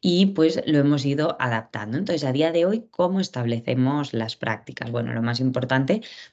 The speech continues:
es que son presenciales y con grupos reducidos, pero grupos reducidos es de verdad, o sea, cuatro o cinco alumnos por aula máximo, sobre todo en las que son en, eh, prácticas en paciente.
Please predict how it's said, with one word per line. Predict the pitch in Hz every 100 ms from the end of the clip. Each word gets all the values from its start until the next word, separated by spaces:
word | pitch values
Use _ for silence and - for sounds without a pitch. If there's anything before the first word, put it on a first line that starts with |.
| _
es | 139
que | -
son | 127 120
presenciales | 113 117 117 113 151 156 127
y |
con | 123 120
grupos | 123 131 202 196
reducidos, | 127 113 110 123 120 117 98
pero | 127 113
grupos | 123 196 202
reducidos | 151 123 131 135 139
es | 120
de | 117
verdad, | 107 107 127 113
o |
sea, | 104 113
cuatro | - 131 131 123
o |
cinco | 120 120 117
alumnos | 113 123 127 120 - - - -
por | 117
aula | 117 120 113 110
máximo, | 110 123 120 - 135 165 240 - -
sobre | - 135 123
todo | 120 120
en | 120
las | 123 120
que | 123
son | - 117 113 -
en, | 120 113 110 107 107 107 98 -
eh, | 120 107 107
prácticas | - 117 - 120 123 120 123 -
en | 139 127
paciente. | 120 120 127 123 127 151 285